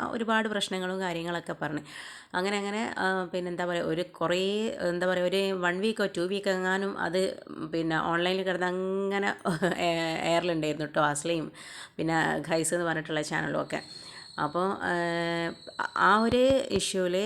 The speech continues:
എല്ലാവരും സപ്പോർട്ടീവായിട്ട് നിന്നത് ജാസ്മിൻ്റെ ഭാഗത്ത് തന്നെയായിരുന്നു. ആ ഒരു ഇതിൽ, ഏഹ്, സബ്സ്ക്രൈബേഴ്സ് കൗണ്ടൊക്കെ നല്ലോണം കൂടാനൊക്കെ തുടങ്ങി, വൺ മില്യൻ്റെ പുറത്തൊക്കെ ആവാൻ തുടങ്ങി ട്ടോ. അപ്പോൾ എല്ലാവരും ഒരുവിധം എല്ലാവരും നല്ല സപ്പോർട്ടീവായി. പിന്നാണ് ഇങ്ങനെ, ഉം, എന്താ പറയുക,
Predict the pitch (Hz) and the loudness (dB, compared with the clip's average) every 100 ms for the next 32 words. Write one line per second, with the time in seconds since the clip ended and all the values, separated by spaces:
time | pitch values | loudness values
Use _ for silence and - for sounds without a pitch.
0 | 220 170 180 190 190 190 190 160 165 160 | 0 0 0 0 0 0 0 -2 -2 -2
1 | 170 160 165 156 156 165 165 151 165 160 | 0 -2 -2 -4 -2 -2 -2 -2 -2 -2
2 | 160 151 156 156 156 151 151 160 165 160 | -2 -2 -2 -4 -2 -2 -2 0 2 0
3 | 156 175 220 - - - - 147 147 147 | 0 0 0 -4 -16 -10 -2 0 2 4
4 | 147 147 147 147 160 160 - 160 170 - | 4 4 4 4 2 0 0 2 2 2
5 | 160 156 156 160 151 156 160 160 156 156 | 2 0 0 0 0 0 0 0 0 -2
6 | 151 151 147 147 151 175 160 151 151 156 | -4 -4 -2 0 0 2 0 0 0 0
7 | 160 165 151 - 160 175 - 170 151 147 | 2 2 2 0 -2 0 2 2 2 2
8 | 147 135 135 139 147 - - - - 214 | 0 0 -2 -2 -4 -4 -8 -8 -6 0
9 | 208 214 220 240 - 214 202 196 208 185 | 2 4 4 2 0 0 2 2 2 0
10 | 175 180 180 170 170 160 - 151 170 170 | 2 2 2 0 -2 -4 -4 -2 -2 0
11 | 180 196 202 196 190 202 233 - 185 185 | 0 0 2 2 0 0 -2 -4 -4 -4
12 | 185 180 185 - 170 165 165 165 160 | -2 -4 -4 -4 0 2 2 2 2